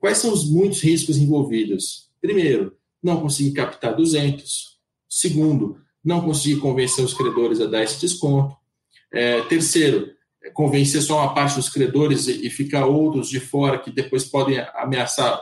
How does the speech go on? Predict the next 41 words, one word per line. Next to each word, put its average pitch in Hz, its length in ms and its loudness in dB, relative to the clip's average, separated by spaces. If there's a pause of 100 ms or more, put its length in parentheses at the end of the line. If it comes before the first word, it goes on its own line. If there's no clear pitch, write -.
(180)
o 143 100 0
negócio. 147 600 2 (340)
É, - 100 -4
você - 140 0
tem 220 160 0
muitas 202 380 2
variáveis. 113 540 0
É 147 40 0
uma 196 240 0
operação 185 480 0
gigantesca, 196 680 -2
é - 20 -2
por 185 180 0
isso 190 140 -4
que 208 60 -4
ela 208 120 0
não 208 80 -4
saiu 190 300 0
até 190 140 -6
agora, 151 380 0 (400)
né? 127 220 -2
Inclusive, 156 520 2
assim 190 340 0
que 165 420 0 (260)
a 117 40 -4
gente 127 220 -2
tiver 104 540 0
uma 127 180 -6
pessoa 139 360 2
do 135 80 0
Botafogo, 123 580 -2
dessa 110 220 -2
comissão, 113 480 -4 (340)
que - 140 -20
queira 180 260 2
falar 131 300 2
em 110 160 0
on 110 180 -2
sobre 110 280 -4
o 92 60 -10
projeto 120 540 -2